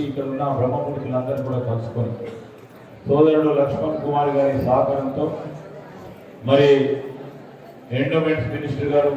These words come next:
కొండా సురేఖర్ గారి సహకారంతో దిగ్విజయంగా మరి ఈ కార్యక్రమాన్ని పూర్తి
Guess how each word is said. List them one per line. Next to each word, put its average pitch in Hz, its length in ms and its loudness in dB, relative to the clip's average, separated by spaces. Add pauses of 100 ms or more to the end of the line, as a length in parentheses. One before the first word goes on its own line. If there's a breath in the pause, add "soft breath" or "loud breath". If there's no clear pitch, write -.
(140)
కొండా 135 300 0
సురేఖర్ 139 720 0
గారి 127 240 2 (640)
సహకారంతో 147 640 0 (840)
దిగ్విజయంగా 147 680 2 (920)
మరి 127 180 4 (720)
ఈ 120 40 2 (120)
కార్యక్రమాన్ని 131 720 0
పూర్తి 135 240 0